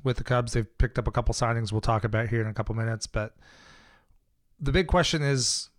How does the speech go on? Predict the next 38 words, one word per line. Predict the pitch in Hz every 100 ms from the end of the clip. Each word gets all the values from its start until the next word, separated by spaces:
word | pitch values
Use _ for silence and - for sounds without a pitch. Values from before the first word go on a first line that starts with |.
| _
what's | 120 -
the | -
plan? | 127 131 98 101 - - _ _ _
It | 127
seems | - 156 143
like | 139 - _ _ _ _ _ _ _ _ _ _ _ _ _ _
Jed | - 120
has | 110 110
a | 104
plan, | 110 107 131 - - _ _
I | 110
guess. | 98 110 120 - - _ _ - _ _ _
Um, | 123 110 107 110
I | 135
think | 175 170
up | 165 -
to | 165
this | 143
point, | - 135 113
if | 113
you |
go | 117 139
back | 127 -
to |
the | 117
beginning | 110 120 120 120
of | 110 104
the | 110 110 120 - - - - - -
Tom | 131 127
Ricketts | 123 127 120
era, | 113 104 98 - _ _ - - _
from | - 139
the | 127
moment | 131 135 127
he | 123
hired | 127 127 117
Theo | 123 117
Epstein, | 113 - - 104 98